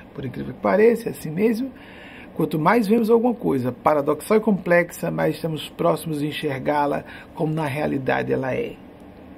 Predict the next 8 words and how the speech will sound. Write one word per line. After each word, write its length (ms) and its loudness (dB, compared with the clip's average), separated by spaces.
Cometer 320 -4
menos 420 2
erros 320 0
de 80 0
avaliação, 600 -2
mais 240 -4
acertos. 640 -10
Pessoas, 680 -4